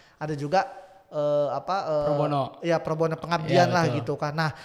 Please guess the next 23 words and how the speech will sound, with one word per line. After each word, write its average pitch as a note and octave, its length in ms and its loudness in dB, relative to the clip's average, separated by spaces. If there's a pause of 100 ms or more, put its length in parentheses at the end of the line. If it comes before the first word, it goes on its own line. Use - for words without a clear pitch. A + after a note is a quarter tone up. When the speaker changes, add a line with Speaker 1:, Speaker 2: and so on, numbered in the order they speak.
(120)
Speaker 1:
maksud E3+ 240 -4
saya G#3+ 200 2
apa? A#3 160 0
Maksud F3 220 -4
saya A#3 140 0
begitu. G#3+ 360 -2
Ketika A3+ 360 -6
kita B3 220 -12
cari B3+ 360 -4
profesionalitas, F3 960 -6
kita - 240 -8
punya F#3+ 300 -4
pengalaman, C#3+ 720 -6
kita E3 200 -6
punya E3+ 240 -4
jam C#3+ 160 -4
terbang, C#3 460 -8
kita - 180 -10
udah F3+ 200 -2
punya G3+ 360 -8 (440)
profesionalitas, D#3 840 -2
dapat E3 300 -2
profesinya, D#3 720 -8